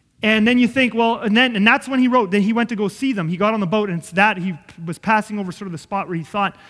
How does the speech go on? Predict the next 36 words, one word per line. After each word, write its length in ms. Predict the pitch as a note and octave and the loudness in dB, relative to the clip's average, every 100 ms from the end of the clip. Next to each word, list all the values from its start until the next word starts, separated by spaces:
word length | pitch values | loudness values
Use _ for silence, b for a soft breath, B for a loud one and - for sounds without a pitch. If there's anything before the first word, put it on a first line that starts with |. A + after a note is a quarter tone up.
| B B | B B
you 100 | F3+ | -6
know, 60 | E3 | -4
they 100 | E3 | -4
had 100 | D#3+ | -4
gone 200 | E3+ E3 | -4 -2
down, 220 | E3+ E3 | -2 -2
and 100 | D#3 | -6
he, 80 | E3 | -4
and 100 | D#3 | -4
he 60 | |
wrote 240 | D3+ F3 E3+ | -2 -4 -6
this 220 | D3+ - | -10 -6
amazing 340 | D#3+ F3 D#3+ | -4 -4 -4
song 160 | C#3+ E3 | -6 -8
we 80 | D3+ | -8
still 160 | E3 | -10
sing 180 | - D#3 | -10 -8
today 200 | D3+ D#3 | -4 -4
as 120 | C#3+ | -4
well, 120 | D3+ | -6
With 120 | D3+ C#3+ | -10 -10
My 80 | |
Soul. 440 | C3+ - G3 E3+ B B B B B - | -12 -8 -6 -8 B B B B B -2
And 80 | |
we 80 | F#3 | 0
think, 180 | G3 F#3 | 0 0
well, 180 | A#3+ B3 | 0 2
and 80 | A3 | 2
then 120 | B3 | 2
after 320 | D4+ D#4 D4+ | 0 0 0
that, 260 | C4 C4 G#3+ | 2 2 2
he 140 | A3 | 0
lived 260 | A3+ A3+ F#3 | 0 0 -2
happily 540 | - A#3 A3+ G#3+ G3+ | -2 -2 -2 -4 -4
ever 240 | G3 F3+ | -4 -4
after. 500 | F3 F#3 F#3+ - C#3 | -4 -4 -4 -10 -12